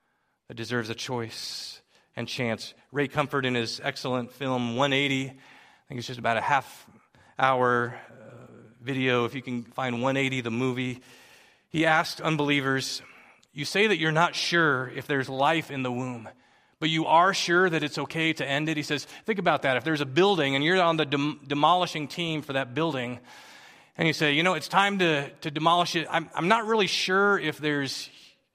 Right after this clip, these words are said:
human life in that building or not, but I, I think it's okay if we just take that building down.'" No, no one would do that. You want to make sure that there's no life in there.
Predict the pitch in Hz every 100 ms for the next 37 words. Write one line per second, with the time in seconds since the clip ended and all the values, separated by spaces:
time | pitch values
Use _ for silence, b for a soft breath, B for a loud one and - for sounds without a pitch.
0 | _ - 196 180 160 180 170 165 143 165
1 | 170 165 170 175 147 160 170 180 190 247
2 | 226 185 180 175 160 156 165 165 147 139
3 | B B - 170 156 147 165 151 151 160
4 | 208 254 214 170 220 226 208 180 185 208
5 | 180 170 214 196 156 B B 175 180 -
6 | - 208 226 180 117 B B B B 160
7 | 180 165 165 196 202 185 B B 151 180
8 | 196 180 - - B B 180 185 180 147
9 | 127